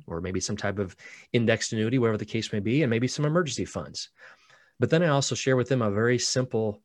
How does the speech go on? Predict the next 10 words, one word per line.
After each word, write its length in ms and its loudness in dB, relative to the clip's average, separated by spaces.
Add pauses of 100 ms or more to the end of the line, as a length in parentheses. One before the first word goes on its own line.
exercise 580 -4
where 100 -2
they 140 0
answer 320 -4
five 380 -2
questions. 760 -4 (460)
And 100 0
those 160 4
five 260 2
questions 680 -2